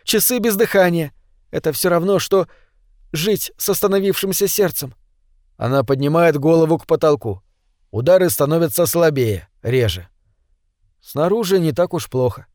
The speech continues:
замечает Кларк. «По крайней мере, там тебя не раздавит. Не приходится бояться, что какая-нибудь пластина не выдержит. И, по-моему,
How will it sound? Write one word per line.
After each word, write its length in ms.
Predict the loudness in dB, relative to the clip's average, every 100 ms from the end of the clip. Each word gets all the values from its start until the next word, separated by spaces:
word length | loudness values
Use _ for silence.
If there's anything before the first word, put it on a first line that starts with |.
| _ _
замечает 560 | -4 -2 -2 2 0 2
Кларк. 400 | 0 0 -2 _ _ _ _ _ _
«По 100 | -14
крайней 380 | -8 -4 -2 -2
мере, 340 | 0 0 -2
там 320 | 0 0 0
тебя 300 | -2 0 0
не 100 | 0
раздавит. 580 | 2 0 2 0 -2 -6 _ _ _ _
Не 180 | -6 -4
приходится 580 | -4 -4 -2 -2 -2 0
бояться, 500 | 2 4 2 0 -4 -6 -20
что 240 | -8 -4
какая-нибудь 580 | -4 0 0 2 0 -2
пластина 480 | 0 0 0 -2 0
не 140 | 0
выдержит. 520 | 0 0 0 -2 -6 _ _ _ _ -20 -20 -20 _
И, 80 |
по-моему, 580 | -2 0 2 0 0 -2